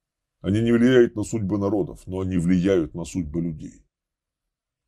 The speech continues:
Это так называемые пауки. Их не поймаешь за руку, и их просто так не увидишь. На их счету также не одно кладбище детей.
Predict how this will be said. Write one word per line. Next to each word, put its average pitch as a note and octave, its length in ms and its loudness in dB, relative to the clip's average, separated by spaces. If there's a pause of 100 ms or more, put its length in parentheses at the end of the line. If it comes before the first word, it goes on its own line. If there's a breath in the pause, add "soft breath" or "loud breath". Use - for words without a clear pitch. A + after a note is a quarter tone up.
(140)
Это A2+ 180 -2
так A#2 160 0
называемые A2+ 560 2
пауки. A2+ 580 -8 (1800)
Их A2 180 -4
не G#2 120 -2
поймаешь F#2+ 520 2
за D#2 220 -8
руку, - 320 -20 (180)
и F#2+ 100 -2
их A2+ 240 2
просто F#2 320 -2
так D#2+ 280 -6
не F2 100 -8
увидишь. E2 560 -10 (1300)
На G2+ 100 4
их G#2 220 4
счету G2+ 600 0 (480)
также F2 400 4
не F2+ 120 -4
одно F#2+ 280 -2
кладбище D#2+ 520 -8
детей. D#2+ 420 -12